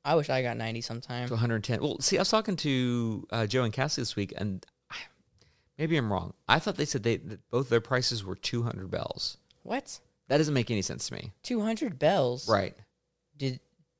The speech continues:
Speaker 1: do they n-, know?
Speaker 2: I'm
Speaker 1: Is
Speaker 2: not sure.
Speaker 1: that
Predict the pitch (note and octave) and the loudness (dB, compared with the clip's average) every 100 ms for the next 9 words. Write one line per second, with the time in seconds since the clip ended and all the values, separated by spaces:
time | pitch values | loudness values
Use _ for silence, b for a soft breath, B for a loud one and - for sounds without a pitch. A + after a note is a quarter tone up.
0 | _ C3 B2+ A#2+ C3 E3+ E3+ - _ _ | _ -10 -6 -2 -2 -4 -6 -10 _ _
1 | D3 D#3+ F3 F3+ F#3 F#3 F#3 F#3 F3+ - | -10 -8 -6 -8 -12 -18 -20 -20 -14 -2
2 | C#3+ D3+ G#2+ - - - - _ _ _ | 2 4 2 2 -2 -4 -12 _ _ _
3 | _ _ _ _ _ _ _ - D#4+ | _ _ _ _ _ _ _ 2 2